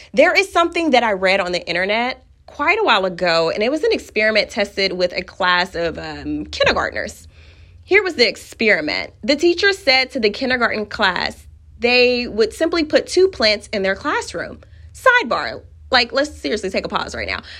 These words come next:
I have no idea how this teacher was able to pull this off. Like, I've never heard for a teacher to just, like, "Oh, like, I'm just gonna bring some plants in this class and you're just gonna look at 'em." No. <laughs> However, this teacher did, and the teacher had a plan. So the teacher said,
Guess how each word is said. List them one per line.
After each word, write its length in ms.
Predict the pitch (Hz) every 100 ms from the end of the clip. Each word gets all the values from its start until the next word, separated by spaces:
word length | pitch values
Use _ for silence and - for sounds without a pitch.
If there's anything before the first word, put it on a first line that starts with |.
| -
I 180 | 494 554 622
have 80 | 349
no 400 | 226 214 196 240
idea 380 | 277 269 196 175
how 160 | 202
this 140 | 185 185
teacher 320 | 196 185 190
was 160 | 175 175
able 180 | 185 180
to 100 | 180
pull 220 | - 175
this 180 | 160 160
off. 220 | - 185
Like, 320 | 220 220 214 - _ - _ -
I've 240 | 254 320 294
never 300 | 254 254 254
heard 420 | 240 180 120 285
for 120 | - 269
a 80 |
teacher 320 | 294 294 302 262
to 140 | 262
just, 260 | 269 302 254
like, 300 | 214 208 -
"Oh, 200 | 554 349
like, 160 | 190 -
I'm 140 | 294 480
just 160 | 240
gonna 160 | 180 175
bring 260 | 160 175
some 160 | 190 233
plants 420 | - - - -
in 140 | - 185
this 160 | 226
class 380 | - 180 - 196
and 100 | 190
you're 120 | 233
just 200 | 339 202
gonna 180 | 208 240
look 160 | 330 226
at 120 | 170
'em." 100 | 180
No. 180 | 190 - - _ 403 539
<laughs> 400 | - - - -
However, 280 | 311 330
this 220 | 320 480 -
teacher 240 | 403 359
did, 460 | 240 226 202 185 185
and 280 | 262 269 254
the 40 |
teacher 520 | 247 311 302 285 247 -
had 220 | 254 269
a 60 | 233
plan. 400 | - 160 90 - - -
So 360 | - 302 277 269
the 220 | 233 247
teacher 420 | 277 330 339 381
said, 640 | 349 - 240 196 175 180